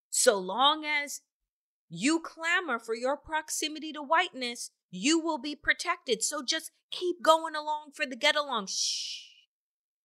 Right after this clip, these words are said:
Don't say anything. Don't fight. Don't protest. Don't stand up. Because those people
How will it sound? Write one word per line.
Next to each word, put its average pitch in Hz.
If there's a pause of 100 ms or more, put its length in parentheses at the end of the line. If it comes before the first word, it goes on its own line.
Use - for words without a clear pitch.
(160)
Don't 311
say 302
anything. 226 (2500)
Don't 359
fight. 190 (1040)
Don't 359
protest. 160
Don't 359
stand 160 (140)
up. 254 (2500)
Because 214
those 339
people -